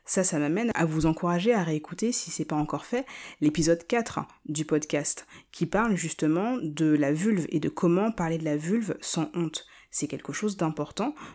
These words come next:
de pouvoir nommer son sexe, de pouvoir savoir qu'est-ce qui le constitue, parce que ça aide à justement, euh, casser des préjugés que l'on pourra avoir à propos de soi-même. Si on s'intéresse plutôt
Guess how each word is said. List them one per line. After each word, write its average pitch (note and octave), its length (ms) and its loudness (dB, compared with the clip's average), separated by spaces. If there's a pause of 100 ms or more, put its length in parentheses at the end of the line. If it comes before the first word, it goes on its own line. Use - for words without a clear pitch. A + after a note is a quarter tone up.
de D3+ 100 4
pouvoir F3 580 0
nommer E3 540 4 (300)
son - 220 2
sexe, - 500 0
de D#3 140 0
pouvoir E3 480 0 (220)
savoir F3 560 2 (220)
qu'est-ce A#3 240 0
qui - 120 -6
le F3 120 4
constitue, E3+ 580 -6 (260)
parce - 160 -6
que G#3+ 100 -2
ça - 220 -2 (120)
aide G3+ 340 0
à D#3+ 420 -2
justement, D#3+ 720 -2
euh, - 140 -2 (100)
casser G3+ 420 0
des D#3+ 140 -4
préjugés D#3+ 580 -2 (260)
que - 120 -2
l'on D#3 100 2
pourra D#3 340 -2
avoir E3 440 0
à D#3 60 -2
propos F#3 280 -4
de F#3 60 -4
soi-même. D#3+ 500 -2 (400)
Si - 220 0
on F#3 120 0
s'intéresse F#3+ 760 0 (100)
plutôt F3+ 440 0